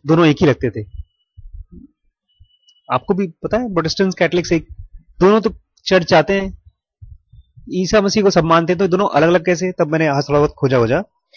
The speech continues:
Protestant जो होते हैं, वो लोग <clears throat> बहुत recently आए हैं, करीब चार पाँच सौ, छह सौ साल पे, पाँच सौ साल पहले या छह सौ साल पहले आए हैं। जर्मनी में शुरुआत हुई थी प्रोटेस्टेंट्स की।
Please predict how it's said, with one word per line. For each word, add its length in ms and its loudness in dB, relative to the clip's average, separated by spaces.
Protestant 560 2
जो 140 4
होते 280 2
हैं, 460 -2
वो 120 4
लोग 300 2
<clears throat> 400 2
बहुत 180 2
recently 540 0
आए 280 2
हैं, 100 -2
करीब 240 -6
चार 160 2
पाँच 240 -2
सौ, 80 2
छह 120 -2
सौ 120 -4
साल 180 0
पे, 140 -10
पाँच 280 -4
सौ 80 -2
साल 180 -2
पहले 200 -2
या 200 -4
छह 160 -4
सौ 100 -4
साल 160 -2
पहले 240 -4
आए 140 -4
हैं। 160 -14
जर्मनी 320 2
में 100 0
शुरुआत 380 2
हुई 80 0
थी 120 -4
प्रोटेस्टेंट्स 600 -4
की। 240 -10